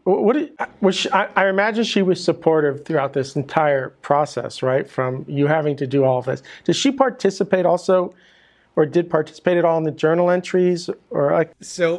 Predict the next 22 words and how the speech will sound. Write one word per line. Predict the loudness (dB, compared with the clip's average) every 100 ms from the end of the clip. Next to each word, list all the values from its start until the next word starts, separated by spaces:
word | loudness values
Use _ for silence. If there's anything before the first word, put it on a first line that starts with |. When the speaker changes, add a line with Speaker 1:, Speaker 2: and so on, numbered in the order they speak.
| -6
Speaker 2:
my, | -6 -4 -4 -8 -12
my, | -10 -8 -8 -10 -14 _ _ _ _ _ _ -20
so | -6 -4
I, | -4 -4
I'm | -4 -2
remarried. | 0 0 -2 -4 -8
So | -8
my, | -8
so, | -8 -10 -10
so | -8
my | -10
first | -8 -6 -6 -6
wife, | -6 -6 -6
who | -8
was | -10 -8
Knox | -10 -10
and | -10
Grace, | -8 -8 -10
my | -12
older | -10 -10
two's | -10 -10 -10
mom, | -10 -10 -12